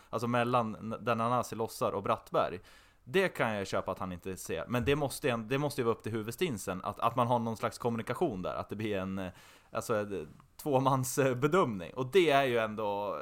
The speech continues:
alltså när den är så pass tydlig ändå, och han är ju så pass nära Brattberg, så är det ju,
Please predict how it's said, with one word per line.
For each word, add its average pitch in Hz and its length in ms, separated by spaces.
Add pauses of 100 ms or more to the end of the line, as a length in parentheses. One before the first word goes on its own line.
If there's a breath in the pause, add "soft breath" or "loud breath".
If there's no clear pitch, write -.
(260)
alltså 120 240
när 151 120
den 147 120
är 143 40
så 147 340
pass - 240
tydlig 139 440
ändå, 98 180
och 95 80
han 110 120
är 117 40
ju 110 40
så 110 220
pass - 180
nära 104 200
Brattberg, 101 480
så 101 120
är 104 140
det 98 60
ju, 90 180